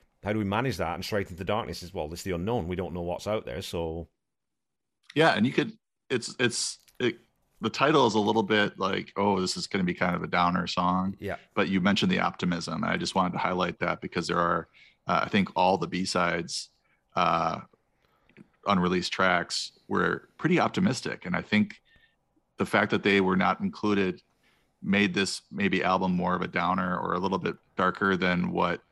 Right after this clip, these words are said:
Speaker 2: Tom was feeling at the time or what
Speaker 1: Yeah.
Speaker 2: he wanted it to be.
Speaker 1: When he said too, there was, I can't remember which song it was on in, in Paul's book, but he, he says, like, he never, he would never write when he was,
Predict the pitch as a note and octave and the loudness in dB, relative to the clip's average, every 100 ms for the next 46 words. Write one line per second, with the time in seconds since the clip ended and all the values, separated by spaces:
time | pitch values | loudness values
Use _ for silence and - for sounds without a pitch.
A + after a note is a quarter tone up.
0 | _ - F#2 F2+ F2 - - _ - G2 | _ 0 2 2 0 -6 -14 _ -2 2
1 | F#2+ G2+ G#2 G#2+ - G#2+ A2 G#2 F#2+ - | 2 2 0 -2 0 0 2 0 0 0
2 | - F2+ F#2 F#2 F#2 - - - - - | 0 -2 0 0 -2 -8 -10 -12 -12 -14
3 | _ _ _ _ _ _ _ _ _ _ | _ _ _ _ _ _ _ _ _ _
4 | _ _ _ - C3+ C3+ F3+ F3+ E3+ B2+ | _ _ _ -4 -2 0 -4 -4 -2 -2
5 | G#2+ G#2 A2+ G#2+ - B2+ C#3 A2+ G#2 - | -4 -6 -8 -10 -12 -12 -10 -8 -10 -8
6 | G#2 A2 F2+ F#2 F#2+ F#2 E2+ E2+ E2+ E2+ | -8 -6 -8 -8 -6 -6 -8 -8 -8 -10
7 | E2 - G2+ F#2 - E2+ D2 F2+ - F2+ | -12 -6 -6 -6 -8 -10 -8 -10 -10 -6
8 | A#2 G2+ E2+ F#2+ G2 A#2 C3 - - - | -4 -4 -8 -6 -6 -6 -8 -12 -20 -20
9 | - C3+ C3+ A#2 C3+ F#2 A2 G#2+ F2 E2+ | -4 -2 0 0 0 0 0 -2 -4 -6
10 | D#2+ | -8